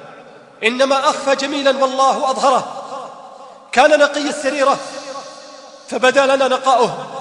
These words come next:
كان خفي الجمال فظهر لنا جماله، كان إذا أعطي شكر، وإن منع استغفر،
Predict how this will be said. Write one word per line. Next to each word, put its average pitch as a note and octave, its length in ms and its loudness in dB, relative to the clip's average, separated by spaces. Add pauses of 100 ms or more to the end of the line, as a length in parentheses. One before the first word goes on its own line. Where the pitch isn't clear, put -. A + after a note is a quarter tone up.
(600)
كان D4 240 4
خفي C4+ 340 -4
الجمال C4+ 440 0
فظهر B3+ 440 0
لنا B3+ 200 0
جماله، A#3+ 400 0 (920)
كان B3+ 220 2
إذا C4 220 0
أعطي B3 420 0
شكر، C4 300 0 (840)
وإن A3+ 260 0
منع B3 260 0
استغفر، B3 440 0